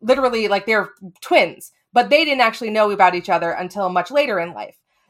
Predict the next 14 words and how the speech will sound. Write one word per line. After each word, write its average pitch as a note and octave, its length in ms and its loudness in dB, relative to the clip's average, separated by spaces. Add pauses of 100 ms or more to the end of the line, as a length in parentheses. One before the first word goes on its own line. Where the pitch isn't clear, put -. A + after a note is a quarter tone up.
(520)
So C4+ 360 2
it, C#4 220 -4
it's - 120 -12
one F#4+ 120 0
of G4 60 0
those D4 160 2
things C#4 280 -4
where G3+ 440 2 (680)
there's C4 420 2 (100)
the B3 80 -2
psychological, C4+ 1200 2
like, A#3 180 -4
there's B3+ 200 -4
the, A#3+ 180 -8